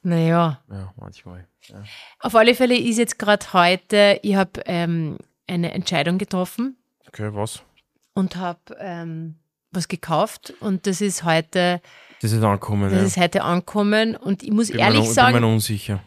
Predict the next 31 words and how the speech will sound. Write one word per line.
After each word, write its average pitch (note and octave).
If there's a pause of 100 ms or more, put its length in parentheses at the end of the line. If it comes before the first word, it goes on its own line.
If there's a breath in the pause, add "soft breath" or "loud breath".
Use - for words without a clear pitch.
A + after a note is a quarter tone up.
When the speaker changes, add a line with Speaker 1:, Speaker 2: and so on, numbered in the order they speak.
(280 loud breath)
Speaker 2:
Bin G#2
Speaker 1:
ich G#3
Speaker 2:
mir G#3+
noch A3
Speaker 1:
war, A3
Speaker 2:
sehr G3+
Speaker 1:
ich G3+
war A3
Speaker 2:
unsicher. G#3
Speaker 1:
sehr A3+
überrascht, F#3
wie G#3
positiv G#3+
der G3+
Lukas G3+
reagiert. F#3 (720)
Hätte F3
man E3+
nicht E3+
gedacht, C#3
weil E3+
ich F3+
hab F3
einfach F3
gedacht, F3
frage D#3
ich -
ihn G3+
davor F#3
oder D#3+
nicht? E3+